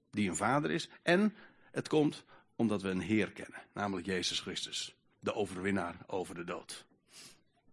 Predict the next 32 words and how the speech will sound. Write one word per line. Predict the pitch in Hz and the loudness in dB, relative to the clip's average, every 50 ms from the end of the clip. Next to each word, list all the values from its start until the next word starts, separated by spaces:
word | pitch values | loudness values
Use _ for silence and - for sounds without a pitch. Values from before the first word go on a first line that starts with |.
| - _ _ - - - - - - | -20 _ _ -20 -20 -20 -20 -10 2
En | - 165 165 160 - - | 4 6 6 6 4 -2
God | - - - 208 202 196 - - | -6 0 2 4 4 2 2 2
maakt | - 120 131 156 185 202 226 - - - - - | 6 8 8 10 10 8 6 4 0 -4 -4 0
ook | - 151 147 147 - - - | 2 2 2 2 0 -6 -10
vrede. | - - 113 113 135 147 165 165 147 101 85 98 - - - - _ _ _ - | -6 -2 6 8 8 10 10 10 8 6 2 -2 -8 -10 -16 -20 _ _ _ -8
Hm? | - 185 - - - _ _ _ - _ | -6 -6 -6 -6 -10 _ _ _ -20 _
Je | - 92 95 | -12 -8 -2
leest | 95 110 117 117 - | 0 0 2 2 2
dat | - 113 110 110 - - - - - - - - - - | 2 2 0 0 -2 -8 -16 -18 -20 -20 -20 -20 -14 -12
in | 101 87 | -10 -4
Colossenzen | - 104 101 101 98 107 104 104 98 107 - | -2 0 0 2 2 4 4 4 4 2 0
één. | 110 107 107 107 107 | 2 2 2 2 0
God | 104 - - 156 - - | -2 -2 -2 -2 -2 2
maakt | 98 92 98 104 123 151 170 175 180 - - - - | 4 6 8 8 8 8 8 6 4 2 -2 -6 -6
vrede | - 123 - - - 139 139 135 120 90 85 - | -8 -8 -6 -2 2 4 6 6 6 4 0 -4
door | 90 101 101 92 | -4 -4 -2 -2
het | 87 80 82 | -4 -4 -2
bloed | 101 113 135 127 - | 0 2 2 0 0
van | - - 110 | -2 -2 -2
het | 104 98 - | -2 -2 -4
kruis. | - - 110 107 92 - - - - - - - - - _ _ _ _ _ _ _ _ _ _ _ _ _ _ _ _ _ _ _ _ _ _ _ _ _ _ _ _ - _ - - - - - - _ _ _ _ _ _ _ _ _ _ _ _ _ _ _ _ _ _ _ - - - - - _ _ _ _ _ _ _ _ _ _ _ _ _ _ _ _ _ _ | -2 0 0 0 0 -2 -4 -4 -4 -2 -2 -4 -6 -8 _ _ _ _ _ _ _ _ _ _ _ _ _ _ _ _ _ _ _ _ _ _ _ _ _ _ _ _ -20 _ -20 -20 -20 -20 -20 -20 _ _ _ _ _ _ _ _ _ _ _ _ _ _ _ _ _ _ _ -20 -20 -20 -20 -20 _ _ _ _ _ _ _ _ _ _ _ _ _ _ _ _ _ _
Nou, | - 87 80 80 | -8 -6 -4 -4
laat | 85 | -4
ik | 87 90 | -2 -2
het | 104 85 - - | -4 -6 -4 2
kort | - 156 135 - | 4 4 4 6
toelichten. | - 139 117 104 90 78 - - - 82 | 4 4 6 6 4 0 -4 -8 -12 -12
Ik | - - | -10 -4
zie | - 117 110 | -2 0 2
dat | 113 107 87 - | 2 0 0 0
ik, | 101 98 95 90 - - - | 0 0 0 -2 -4 -4 -2
eh, | 98 92 87 85 | -2 0 0 -2